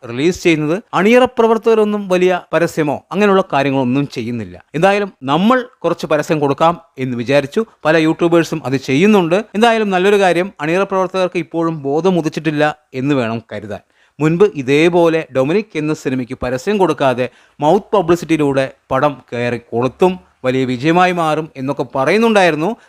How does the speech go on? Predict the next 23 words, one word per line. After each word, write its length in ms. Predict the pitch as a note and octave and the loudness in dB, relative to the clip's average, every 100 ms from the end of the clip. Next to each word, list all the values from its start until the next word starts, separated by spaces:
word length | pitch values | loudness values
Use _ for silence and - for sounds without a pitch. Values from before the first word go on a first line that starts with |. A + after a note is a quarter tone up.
| _ D3 | _ 0
പടം 240 | D3+ F3+ | 2 0
നല്ല 300 | D3 C3 C#3+ | -2 -2 0
പടം 280 | G3+ G3+ G3+ | 2 2 2
തന്നെയാണ്. 480 | F#3 F3+ D#3+ D3+ G#3+ - | 0 0 0 -2 -4 0
ആ 180 | D#3 G#3+ | 2 2
സിനിമയ്ക്ക് 460 | A#3+ A3 G#3 G3+ G3+ | 0 -2 -2 -6 -8
പരസ്യം 360 | C#3+ D3+ F#3+ F3+ | -8 -6 -6 -6
കൊടുക്കാത്തത് 500 | D3 C#3+ F3+ G#3 A#3 | -6 -2 0 0 2
കൊണ്ട് 300 | A3 F#3+ F3 | 2 2 0
തന്നെ 280 | D3+ D#3 C#3 | -2 -8 -10
തിയേറ്ററിലേക്ക് 540 | B2 B2+ C#3+ C#3+ C#3+ C3 | -6 -4 -4 -4 -6 -2
ആരും 300 | B2 D3 C#3+ | -2 -2 -2
വന്നില്ല. 460 | B2+ D#3+ E3 C#3 | -2 0 0 0
സിനിമ 300 | D#3 B2+ A#2+ | -2 -6 -6
സാമ്പത്തികമായി 760 | B2+ A2+ A#2+ C3 A#2+ A2 G2+ B2+ | -4 -4 -4 -6 -6 -6 -6 -8
പരാജയമാവുകയും 880 | A2 G#2 G#2+ G#2+ G#2+ G2 G2 G#2 F3+ | -8 -8 -6 -2 -2 -2 -2 2 2
ചെയ്തു. 280 | A#3 C#3 F#2 - _ _ _ | 4 0 -4 -20 _ _ _
ഇപ്പോൾ 240 | A3+ B3+ | 2 2
വീണ്ടും 480 | F3+ F#3 A#3 A#3 A3 | 2 0 2 0 0
ബസൂക്കയ്ക്ക് 640 | F3 E3 G3 G3+ - D#3 - | 0 2 0 0 -6 -10 -2
ഒരു 220 | F#3 C#4 - D#3+ | 2 2 0 0
പരസ്യം 380 | D#3 D3+ A#3 | 0 0 2
കൊടുക്കാതെയാണ് 560 | G3+ D#3+ D3 C3+ B2 | 2 2 0 0 -2